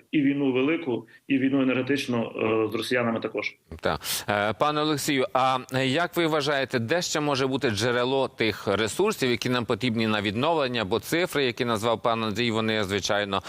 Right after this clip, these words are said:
Speaker 2: вражаючі. Сорок мільярдів, е, збитків для енергетики — це величезна цифра. І,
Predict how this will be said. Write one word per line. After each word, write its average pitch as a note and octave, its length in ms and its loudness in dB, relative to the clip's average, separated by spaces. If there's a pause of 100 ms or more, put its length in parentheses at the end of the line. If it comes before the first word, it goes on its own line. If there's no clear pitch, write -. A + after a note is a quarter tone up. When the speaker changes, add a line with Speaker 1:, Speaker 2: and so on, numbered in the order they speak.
(160)
Speaker 2:
вражаючі. G2 720 0
Сорок A2 340 0
мільярдів, G2 920 -2
е, F#2 320 2
збитків F#2+ 640 -2
для F2+ 300 0
енергетики — G2 720 0
це - 220 0
величезна F2+ 720 0
цифра. B2+ 520 0
І, F#2 300 0